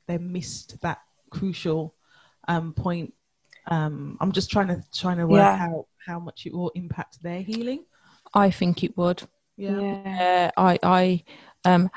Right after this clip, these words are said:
Speaker 3: having two brothers and knowing how they would react to something like that, I think it would.
Speaker 1: Yeah.
Speaker 3: Yeah. I think they've got less control, haven't they, than men, women?
Speaker 2: Mm.
Speaker 3: Women can kinda gain some control of it, which I know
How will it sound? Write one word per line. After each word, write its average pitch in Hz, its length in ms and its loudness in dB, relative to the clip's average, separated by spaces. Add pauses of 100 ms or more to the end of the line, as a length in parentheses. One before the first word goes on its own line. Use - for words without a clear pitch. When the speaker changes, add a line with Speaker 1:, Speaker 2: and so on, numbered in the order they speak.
Speaker 3:
having 220 280 8
two 214 300 6
brothers 175 680 4 (140)
and 170 480 4 (760)
knowing 175 320 6
how 185 200 6
they 185 240 6
would 180 200 2
react 175 280 0
to 170 60 -2
something 170 400 0
like 170 280 0
that, 151 260 0 (240)
I 180 100 4
think 175 320 -2
it 165 80 -8
would. 160 300 -4 (180)
Speaker 1:
Yeah. 208 200 -4
Speaker 3:
Yeah. 170 300 0 (320)
I 226 80 2
think 185 300 4
they've 190 160 6
got 180 160 6
less 180 240 4
control, 202 440 4
haven't 180 260 0
they, 190 160 6
than 185 280 6
men, 185 320 6
women? 180 380 4 (160)
Speaker 2:
Mm. 190 260 -4
Speaker 3:
Women 208 220 0
can 220 160 4
kinda 196 360 4
gain 180 280 6
some 190 360 4
control 175 540 4
of 160 140 0
it, 170 180 0
which 160 200 -4
I 180 60 2
know 180 360 4